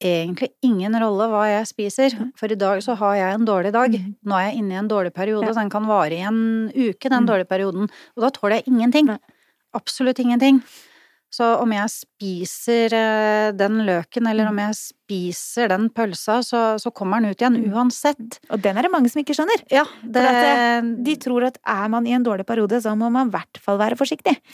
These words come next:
Speaker 1: Ja.
Speaker 2: Men så er det sånn at, vet du hva, det spiller faktisk ikke noen rolle. Det er helt, det er, det spiller null trille hva jeg spiser, for
Speaker 1: Mm.
Speaker 2: uansett så har det,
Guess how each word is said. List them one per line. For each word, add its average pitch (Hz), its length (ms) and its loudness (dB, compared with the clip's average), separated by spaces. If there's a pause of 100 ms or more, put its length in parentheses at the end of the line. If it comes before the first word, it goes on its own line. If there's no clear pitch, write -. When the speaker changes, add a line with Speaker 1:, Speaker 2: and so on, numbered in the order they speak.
Speaker 1:
Ja. 247 140 2 (400)
Speaker 2:
Men 277 160 4
så 277 200 2
er 226 40 4
det 240 100 2
sånn 233 100 4
at, 226 100 -2
vet 233 200 0
du 247 80 -2
hva, 247 40 0
det - 80 -6
spiller 208 280 -4
faktisk 208 320 -8
ikke - 200 -18
noen 202 120 0
rolle. 190 220 0 (500)
Det 254 60 4
er 240 120 4 (220)
helt, 226 240 0 (100)
det 247 160 -2
er, 240 120 2
det 247 140 -2
spiller 233 320 2
null 240 440 6 (100)
trille 269 320 2 (220)
hva 226 120 2
jeg 233 120 0
spiser, - 320 -4
for 226 180 2
Speaker 1:
Mm. 226 160 -2
Speaker 2:
uansett 220 400 -2
så 214 140 -2
har 160 240 0
det, 160 240 -2